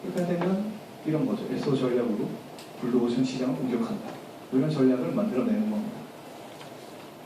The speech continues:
그렇게 해서 이제 마지막으로 전략이 탄생되는데, 이제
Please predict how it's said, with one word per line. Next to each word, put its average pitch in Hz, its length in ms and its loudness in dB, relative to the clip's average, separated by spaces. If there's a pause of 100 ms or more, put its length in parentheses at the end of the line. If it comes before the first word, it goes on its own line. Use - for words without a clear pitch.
(420)
그렇게 190 280 4
해서 156 140 2
이제 127 260 2
마지막으로 120 500 4
전략이 120 340 2
탄생되는데, 117 680 0 (680)
이제 220 340 0